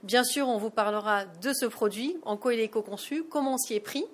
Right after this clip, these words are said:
Et puis, on aura un temps, euh, dédié pour répondre, euh, à vos questions. On commence par se présenter. Moi, je m'appelle Marion Lapré, je suis cofondatrice, euh, de Maobi. On est une agence d'innovation, euh, responsable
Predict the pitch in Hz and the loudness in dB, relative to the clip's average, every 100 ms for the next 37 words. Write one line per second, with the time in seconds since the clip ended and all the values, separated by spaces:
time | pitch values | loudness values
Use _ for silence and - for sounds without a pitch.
0 | - - - - - - 220 - 262 294 | -14 -20 -20 -20 -14 -6 -6 -4 -2 0
1 | 214 214 208 240 208 208 240 262 254 185 | 2 0 0 0 0 0 2 4 2 0
2 | 180 220 190 240 247 233 202 208 233 247 | -4 -6 -2 -4 -4 -6 -6 -6 -6 -8
3 | 208 180 170 190 226 269 202 - - _ | -6 -6 -6 -6 -8 -8 -10 -12 -16 _
4 | _ _ _ - - - - - - - | _ _ _ -20 -20 -20 -20 -20 -20 -20
5 | _ - - - 233 202 - 190 - - | _ -16 -14 -10 -8 -6 -6 -6 -6 -8
6 | - 285 240 208 196 269 370 - - - | -6 -2 -2 0 -2 -6 -8 -12 -20 -10
7 | 220 208 226 214 214 254 277 233 220 285 | -6 -4 -2 0 0 0 0 0 0 -2
8 | 320 339 - 214 226 226 247 233 - 233 | -2 -2 -6 -4 -6 -4 -2 -2 -4 -8
9 | - 190 180 185 277 247 202 190 285 - | -4 -4 -4 -4 2 2 2 -2 -8 -10
10 | - - - - 196 202 202 220 226 202 | -20 -20 -16 -8 -4 -2 -2 -2 -2 -4
11 | 233 277 254 254 - 254 247 202 185 175 | -2 0 0 0 -2 -4 -2 -4 -6 -8
12 | 175 180 190 - - 240 - 180 - 226 | -10 -14 -16 -16 -8 -6 -6 -8 -2 -2
13 | 262 | -2